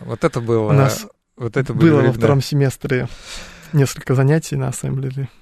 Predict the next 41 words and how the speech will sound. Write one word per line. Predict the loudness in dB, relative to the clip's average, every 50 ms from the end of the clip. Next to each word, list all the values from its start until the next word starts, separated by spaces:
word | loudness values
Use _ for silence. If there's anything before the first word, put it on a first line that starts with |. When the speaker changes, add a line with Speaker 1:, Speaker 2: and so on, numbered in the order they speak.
| _ -8
Speaker 1:
Кла-, | -6 -6 -6 -6
классная | -8 -4 0 0 0 0 -2 -6
штука. | -6 -6 -8 -8 -6 -4 -4 -2
Значит, | -2 -2 -2 -2 -6 -8 -2 0
а, | 2 4 4 6 6 6 6 4
мы | 4 0 -2 -4 -2 0 0 0
договаривались | 2 2 2 2 4 4 4 6 6 6 6 4 2 0 -2 -4 -2
заранее | 0 2 2 2 2 0 -2 -4
несколько | -6 -6 -4 -2
вопросов | -2 0 0 -2 -4 -4 -4 0
задать, | 2 2 4 4 2 0 0 -2
и | -2
вот, | -2 -2 -2
мне | -2 -6 -4
кажется, | -2 -2 -2 0 0 -2
это | 2
довольно | 2 2 4 4 2 0 -4
интересный | -6 -4 -2 0 0 0 -2 -4 -8 -6
вопрос. | -6 -4 -2 -2 -2 -4 -4 -8 -8
А | -4 -4 -4
сколько | -4 -4 -2 -2 -2 -2 -2 -4 -2 -2 0 0 0 0 0 -2 -2 -4
частиц | -6 -8 -10 -10 -8 -6 -6 -6 -6 -6 -6
ещё | -8 -4 -2 -2 -2
остаётся | -2 -2 -6 -8 -8 -8 -8
неоткрытым? | -6 -4 -4 -6 -6 -8 -8 -8 -8 -10 -12 -18 -20 -20 _
Вот, | _ -4 -4 -2 2
допустим, | 2 2 2 0 -2 -10 -10 -12 -16 -18 -18 -20 _
кто-то | -8 -4 -2 -2 0 -2 -2
вот | -4 -6 -6 -4
нас | -4 -4 -4
щас | -2 -2 -4 -4
слушает | -2 -2 -2 -2 0 0 2 2
и | 2
Speaker 2:
Мгм. | 2
Speaker 1:
такой: | 2 2 2 2 0 0 0 -4 -12 -18 -20 -20 -20 _ _ _ _ _ _ _
«Слушайте, | -2 -2 -2 -2 -2 -6 -8 -6
ну, | -4 -4 -4 -2 -2 0
вот | 0 0
Speaker 2:
А, | 0
Speaker 1:
всё, | 0 2 4 4 4
Speaker 2:
смотрите. | 4 6